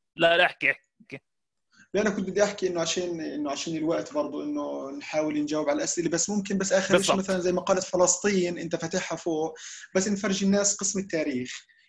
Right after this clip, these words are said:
Speaker 2: اللي هو في، في كل مقالة ممكن شخص يسأل: "أنا كيف بدي أعرف اللي كتب أو مين بكتب؟" فلو ضغطنا فوق اللي هو التاريخ، كل المقالات طبعًا، كل الصفحات في ويكيبيديا،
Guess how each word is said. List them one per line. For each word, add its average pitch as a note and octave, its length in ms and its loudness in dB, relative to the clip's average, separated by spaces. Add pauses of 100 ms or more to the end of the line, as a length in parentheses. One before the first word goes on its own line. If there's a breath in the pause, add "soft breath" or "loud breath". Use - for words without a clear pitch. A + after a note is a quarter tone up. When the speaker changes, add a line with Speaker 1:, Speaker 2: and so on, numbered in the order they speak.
(100 soft breath)
Speaker 2:
اللي D3+ 200 -6
هو E3 160 -2
في، F3 180 -6
في F3 60 -14
كل G3+ 140 2
مقالة F#3+ 680 4
ممكن F3 240 -4
شخص F#3 360 -2
يسأل: F#3 220 -2
"أنا E3+ 120 -4
كيف G3 180 -2
بدي D#3+ 280 0
أعرف D3 240 -2
اللي C3+ 140 -10
كتب - 340 -4 (160)
أو D3+ 100 -4
مين D#3 200 -4
بكتب؟" D#3 440 -12 (720)
فلو E3 160 0
ضغطنا F#3+ 440 2
فوق F#3+ 280 2
اللي D#3 180 -4
هو E3+ 140 2
التاريخ، E3 840 -4 (920)
كل A3 180 0
المقالات F#3 540 4
طبعًا، D#3+ 240 0
كل G#3 220 0
الصفحات F3+ 580 0
في - 180 -18
ويكيبيديا، C3 540 -8